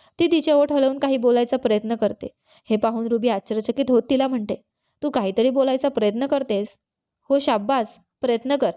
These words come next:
तू बोलू शकतेस, अजून प्रयत्न कर." रिधिमा ही एकदम जियाकडे बघते. जिया पुन्हा प्रयत्न करते. रुबीही तिला प्रोत्साहित करते, पण जियाच्या गळ्यातून हलकी, हलकीशीही आवाज येत नाही. काही वेळ प्रयत्न केल्यानंतर ती हार मानते.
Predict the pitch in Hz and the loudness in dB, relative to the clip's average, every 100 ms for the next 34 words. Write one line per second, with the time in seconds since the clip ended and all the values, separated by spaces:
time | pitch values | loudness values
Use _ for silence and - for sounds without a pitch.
0 | _ _ 294 262 220 254 285 - 196 - | _ _ -2 0 0 -2 -4 -4 -8 -8
1 | - _ _ - 240 349 349 262 233 208 | -14 _ _ -6 -2 -2 0 0 0 -4
2 | 208 - _ _ _ 269 277 349 370 349 | -6 -10 _ _ _ -2 -2 0 2 2
3 | 247 254 285 254 247 247 233 208 - - | 2 -2 -2 -2 -2 -2 -4 -6 -8 -12
4 | - _ _ _ _ 254 285 349 302 320 | -12 _ _ _ _ 0 2 2 0 -4
5 | 269 285 294 254 254 247 208 - - _ | -4 -2 0 0 -2 -2 -2 -4 -10 _
6 | _ _ 277 262 339 381 320 294 254 226 | _ _ 0 2 2 2 0 2 0 0
7 | 240 247 262 196 - - - _ - 240 | 0 0 0 -4 -4 -10 -12 _ -4 -2
8 | 220 247 294 320 277 262 - 254 285 254 | 0 0 2 0 2 0 -2 -2 0 0
9 | 254 220 233 - 208 220 220 294 277 294 | 0 -2 -2 -2 0 0 0 0 0 2
10 | 220 220 208 185 226 202 190 _ _ _ | 2 0 0 -2 -4 -6 -8 _ _ _
11 | _ _ - 247 240 220 262 269 247 240 | _ _ -6 -2 0 2 2 0 -2 -4
12 | 233 240 208 208 202 233 277 311 240 254 | -4 -4 -4 -6 -6 -6 -4 -4 -2 -2
13 | 294 247 196 180 - | -2 -6 -6 -10 -12